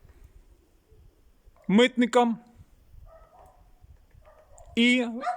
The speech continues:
по інсайдерській інформації, кримінального авторитета на Поганяло Пуфік обходять навіть,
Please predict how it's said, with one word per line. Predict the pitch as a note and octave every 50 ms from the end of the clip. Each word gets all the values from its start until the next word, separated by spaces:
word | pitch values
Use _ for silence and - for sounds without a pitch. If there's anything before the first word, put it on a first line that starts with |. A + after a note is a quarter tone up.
| - - -
по | - A#3 A#3+ G#3+
інсайдерській | G3 G3 E3+ - A3+ A3 G3 F#3+ F3 F3+ D3+ - - G3
інформації, | F3+ F3 - F#3+ F#3+ G3 G#3 G#3+ A3+ A#3+ A3 - A3+ A3+ G#3+ G3 - - _ - - - - - - _ - _ - - _ _ -
кримінального | - G3 A3 A3+ A#3 A3+ A3+ A#3 A3 G#3 G3 F#3 F3+ F3+ - G3+
авторитета | F#3 C#3+ - - G3+ G3 F#3+ - - G#3+ F#3+ F3 - D#3
на | D#3 E3 F3+ G3+ F#3+ E3
Поганяло | - - G3 F3 E3 F3 F#3+ G3 F#3+ F3+ D#3+ D3 D3 D3 C#3+ -
Пуфік | - B3+ B3+ - A#3+ A3+ - - _ - - _ -
обходять | E3+ D#3+ - - - A#3 A3+ - A3+ - - - - -
навіть, | - F#3 F#3+ F#3+ G3 G3+ G#3 A3 - -